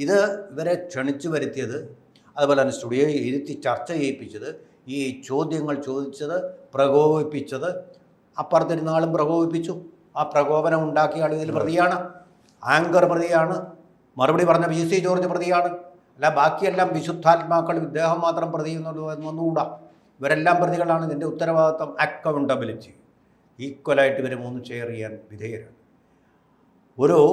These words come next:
Speaker 1: വർഗീയവാദിയാണ് പി സി ജോർജ് എന്നാണ് മറ്റേ ആൾ പറഞ്ഞത്. അതിലാണ് പി സി ജോർജ് പ്രകോ-, പ്രകോപിതനായത്.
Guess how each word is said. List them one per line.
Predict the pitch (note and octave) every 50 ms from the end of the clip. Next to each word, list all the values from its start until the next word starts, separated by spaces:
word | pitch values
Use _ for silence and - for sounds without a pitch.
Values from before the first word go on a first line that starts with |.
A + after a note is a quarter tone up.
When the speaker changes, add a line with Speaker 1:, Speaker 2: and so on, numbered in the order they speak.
| A2+ F#2+ - - - - - - - - - C3
Speaker 1:
വർഗീയവാദിയാണ് | C#3+ D#3+ E3+ F#3+ G3+ G3+ G3+ F#3+ F3 E3+ E3 E3+ F#3+ G3 G3+ F#3 F3+ E3 E3 E3 D#3+ - -
പി | D#3+ E3 E3 E3
സി | E3+ D#3+ C#3
ജോർജ് | D3 D3 C#3+ C#3+ C#3+ C3+
എന്നാണ് | C3 B2+ A#2+ A#2 A2+
മറ്റേ | A2+ A2 A2+ G2+ F#2
ആൾ | E2 -
പറഞ്ഞത്. | - - _ _ _ _ _ _ _ _ _ _ - E3
അതിലാണ് | E3 G3+ G3+ F#3+ E3+ F3+ F3 D#3
പി | C#3+ C3 -
സി | C#3+ C3 B2+
ജോർജ് | A#2+ A#2 A2+ G#2+ -
പ്രകോ-, | A2 G#2 - G#2 G#2+ G#2+ - - - -
പ്രകോപിതനായത്. | A#2+ C3 A#2 B2+ C3+ C3+ C3+ B2 A2+ G#2 F2+ D#2+ - -